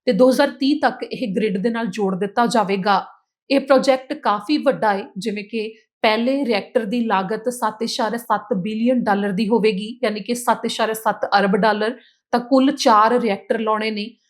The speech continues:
ਜਿਨ੍ਹਾਂ ਦੀ ਲਾਗਤ ਕਰੀਬ ਇੱਕੀ ਅਰਬ ਡਾਲਰ ਤੱਕ ਹੋ ਸਕਦੀ ਹੈ, ਜਿਨ੍ਹਾਂ ਦੇ ਲਈ ਜੁਲਾਈ ਦੋ ਹਜ਼ਾਰ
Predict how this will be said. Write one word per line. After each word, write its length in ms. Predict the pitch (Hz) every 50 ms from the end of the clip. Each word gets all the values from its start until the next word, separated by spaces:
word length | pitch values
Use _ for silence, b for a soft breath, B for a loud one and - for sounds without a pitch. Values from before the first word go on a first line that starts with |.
| _ _
ਜਿਨ੍ਹਾਂ 240 | 202 190 247 240 254
ਦੀ 100 | 247 294
ਲਾਗਤ 420 | 262 233 214 202 202 190 226 214 -
ਕਰੀਬ 460 | - - 247 202 220 214 226 208 202 254 254 - -
ਇੱਕੀ 440 | 254 247 - - _ - 285 277 294 - 214
ਅਰਬ 180 | 208 208 185 233
ਡਾਲਰ 280 | 180 220 202 196 202
ਤੱਕ 240 | 190 196 - 196 - -
ਹੋ 40 | 233
ਸਕਦੀ 480 | 196 - 240 202 - 220 185 220 214 214
ਹੈ, 120 | 196 180 - - _ _ _ _ _ _ _ _
ਜਿਨ੍ਹਾਂ 320 | 185 165 247 254 240 247 233
ਦੇ 120 | 254 247
ਲਈ 260 | 214 196 190 208 233 202
ਜੁਲਾਈ 320 | - 233 220 196 185 196
ਦੋ 160 | 208 185 214 208
ਹਜ਼ਾਰ 260 | 208 180 220 214 226